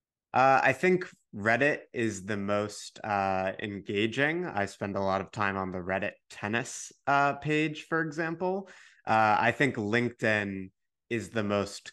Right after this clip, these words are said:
collegial and sort of the nicest place to be for professionals who wanna politely exchange ideas.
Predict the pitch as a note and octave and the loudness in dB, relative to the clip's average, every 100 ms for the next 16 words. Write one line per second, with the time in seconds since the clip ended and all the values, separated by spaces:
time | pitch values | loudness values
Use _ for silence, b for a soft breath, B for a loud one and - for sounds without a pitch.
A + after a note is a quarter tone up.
0 | - A#2+ G2 G#2 G2+ F#2 F#2+ F#2 F#2 F#2+ | -6 -2 -2 0 -2 0 -2 -2 -4 -6
1 | F2+ G#2 F#2+ F2 F#2+ F#2 F#2+ - F#2+ - | -6 -6 -4 -4 -2 0 -2 -4 -10 -6
2 | - F#2+ - - F2+ G2 F#2 E2+ - F#2 | -2 -2 -4 -6 -2 2 0 -2 -6 -6
3 | F2+ - G2 G2 F#2 - F#2 F2+ G#2 G2 | -6 -6 -4 -4 -4 -6 -8 -8 -8 -8
4 | F#2 F2 F2 - - G2+ G#2 G2 - G2 | -8 -10 -12 -8 -2 0 0 -2 -2 -2
5 | F#2 - - - G2 F#2 F2+ F2 F2 E2+ | -2 -4 -12 -8 -6 -6 -8 -10 -10 -10
6 | D#2+ D#2+ - - | -10 -12 -16 -16